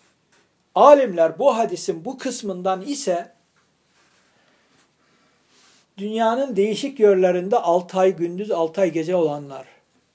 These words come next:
yerler var. Dört ay gündüz, gö-, dört ay gece olan yerler var. İşte namazı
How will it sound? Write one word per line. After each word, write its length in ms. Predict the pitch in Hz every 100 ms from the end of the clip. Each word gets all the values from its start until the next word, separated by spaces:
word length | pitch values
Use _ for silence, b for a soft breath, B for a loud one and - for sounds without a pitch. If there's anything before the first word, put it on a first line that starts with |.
| _
yerler 340 | 160 156 147 139
var. 340 | 131 123 _ _ _ _ _ _ _ _ _ _ _ _ _ _ _
Dört 280 | 196 220 -
ay 220 | 196 196
gündüz, 420 | 180 185 196 170
gö-, 180 | 151 190 - -
dört 280 | 214 190 185
ay 180 | 185
gece 260 | 170 160 190
olan 240 | 170 151
yerler 380 | 143 139 135 139
var. 220 | 151 - _ _ b b b b b
İşte 380 | 262 - 254 226
namazı 600 | 214 214 202 202 277